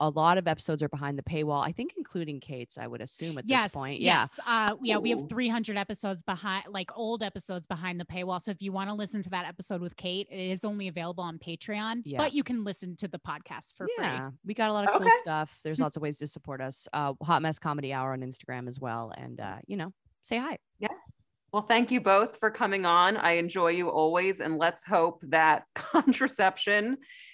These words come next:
Speaker 3: remains legal, as well as abortions and separation of church and state.
Speaker 1: <sighs> Fingers crossed, ladies.
Speaker 2: Fingers crossed. I got seventy-nine skin condoms in the drawer. I'm good.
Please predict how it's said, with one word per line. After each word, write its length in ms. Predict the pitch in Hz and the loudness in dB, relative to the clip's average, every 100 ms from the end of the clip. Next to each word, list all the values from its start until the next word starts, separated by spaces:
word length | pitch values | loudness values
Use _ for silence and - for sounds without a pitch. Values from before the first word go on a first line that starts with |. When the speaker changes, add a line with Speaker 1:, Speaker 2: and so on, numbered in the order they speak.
| - - _ - | -20 -20 _ -4
Speaker 3:
remains 560 | 175 190 185 190 170 | 0 4 6 4 2
legal, 420 | 180 180 190 196 202 | 2 2 6 6 6
as 240 | 170 160 | 6 4
well 240 | 165 165 | 2 2
as 120 | 170 165 | 0 -4
abortions 680 | 143 151 170 - 185 180 156 | -6 -2 -2 -2 -2 -2 0
and 240 | 156 156 | 2 2
separation 520 | 156 160 170 170 190 | 2 0 2 0 0
of 100 | 185 | -2
church 300 | - 202 208 | 0 0 0
and 120 | 220 | -4
state. 400 | 214 - 330 240 - _ _ - | -4 -2 0 0 -2 _ _ -12
Speaker 1:
<sighs> 20 | - - - | -10 -8 -6
Fingers 360 | - 196 247 - | -2 0 0 0
crossed, 440 | 254 214 175 - | 0 2 2 0
ladies. 360 | 175 165 165 165 | 0 0 2 2
Speaker 2:
Fingers 280 | 247 247 | 2 0
crossed. 400 | - 302 302 294 | -2 2 2 2
I 80 | 247 | -2
got 180 | 220 226 | 0 0
seventy-nine 520 | - 220 247 240 233 | -2 -2 0 0 0
skin 320 | 226 - 233 226 | -2 -2 -2 -2
condoms 460 | 277 277 277 254 | -2 0 2 2
in 120 | 214 | 0
the 80 | 196 | -2
drawer. 520 | 185 202 277 294 285 | -4 -2 0 0 0
I'm 180 | 254 202 | 0 -2
good. 480 | 196 294 294 285 330 | 0 0 0 0 0